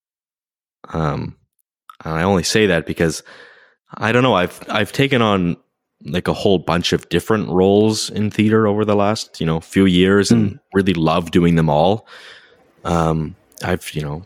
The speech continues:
Speaker 1: been a photographer for a show or a videographer or a musician or a,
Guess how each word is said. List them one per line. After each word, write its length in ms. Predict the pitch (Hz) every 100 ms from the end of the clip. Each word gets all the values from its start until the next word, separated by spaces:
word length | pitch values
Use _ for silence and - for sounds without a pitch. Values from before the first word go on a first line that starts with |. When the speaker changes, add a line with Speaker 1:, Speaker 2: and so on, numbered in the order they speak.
| -
Speaker 1:
been 160 | 73
a 60 | 80
photographer 680 | - - 113 117 90 - 71
for 200 | - 62
a 40 |
show 260 | 65 71 71
or 160 | 82 98
a 60 |
videographer 920 | 104 117 113 78 71 - - - 71 73
or 160 | 80
a 60 | 87
musician 800 | 101 107 95 120 - 76 67 - - - -
or 460 | 71 76 80 85 87
a, 380 | 90 90 95